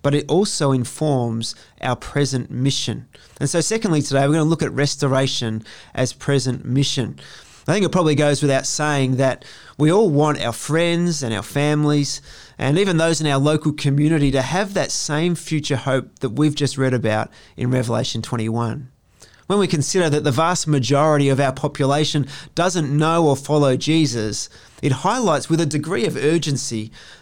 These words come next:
the very present mission we have to share the good news of the gospel every way we can.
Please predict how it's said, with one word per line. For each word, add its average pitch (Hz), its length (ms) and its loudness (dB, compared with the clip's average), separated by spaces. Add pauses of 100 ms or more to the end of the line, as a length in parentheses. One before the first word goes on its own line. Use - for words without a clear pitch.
the 139 80 2
very 190 420 2
present 147 480 -2
mission 135 380 -2
we 127 180 0
have 113 500 -4 (300)
to 139 80 0
share 151 220 2
the 139 80 2
good 147 160 2
news 143 260 2
of 127 60 -2
the 123 80 0
gospel 123 480 -2
every 127 200 -2
way 113 200 0
we 110 120 -4
can. - 380 -8